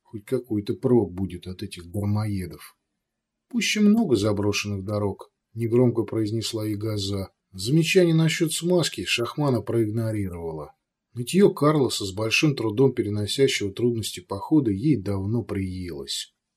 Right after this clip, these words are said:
Слово «Гридвальд» пропустила мимо ушей, потому что душу травить не хотела. Вернутся они домой или нет – большой вопрос.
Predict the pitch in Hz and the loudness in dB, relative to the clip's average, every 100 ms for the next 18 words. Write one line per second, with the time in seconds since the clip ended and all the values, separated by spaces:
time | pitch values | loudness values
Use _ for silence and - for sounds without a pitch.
0 | _ _ _ _ _ - 131 147 135 139 | _ _ _ _ _ -4 4 4 6 8
1 | 175 147 110 90 - - 101 101 120 - | 8 6 2 0 -12 -8 -8 -6 -6 2
2 | 190 143 113 120 113 104 - 156 147 92 | 6 6 6 2 0 -2 0 2 2 0
3 | 101 107 113 - 107 117 120 95 92 98 | -2 -2 -2 -6 -2 2 2 0 -6 0
4 | 98 90 - 82 90 90 - 80 71 - | 0 0 -6 -12 -10 -6 -6 -6 -10 -16
5 | _ _ _ 101 135 160 190 - 156 147 | _ _ _ 0 4 6 4 4 2 2
6 | 143 143 143 143 127 123 131 151 104 104 | 2 4 4 6 6 6 6 2 2 0
7 | 98 - 156 170 92 80 - - - - | 0 0 2 4 2 -2 -8 -8 -8 -8
8 | - | -10